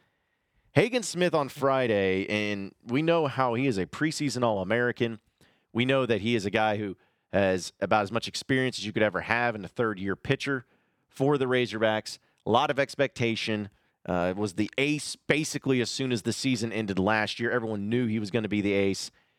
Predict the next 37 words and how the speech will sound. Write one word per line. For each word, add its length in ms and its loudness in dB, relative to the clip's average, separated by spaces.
And 140 -2
so 80 -4
people 220 0
were 100 2
excited 400 -2
to 60 -10
see 200 -2
what 140 -2
he 80 -4
was 140 -2
gonna 140 -2
be 100 -6
capable 500 0
of 220 2
in 120 0
game 280 0
one 440 -2
against 280 0
James 280 -2
Madison. 480 0
And 100 0
needless 300 0
to 100 -8
say, 360 2
it 120 -2
did 120 0
not 280 0
go 140 0
well 560 0
for 240 0
Hagen 260 0
Smith. 300 -8
He 80 2
only 140 4
pitched 240 -2
one 180 0
inning 240 -2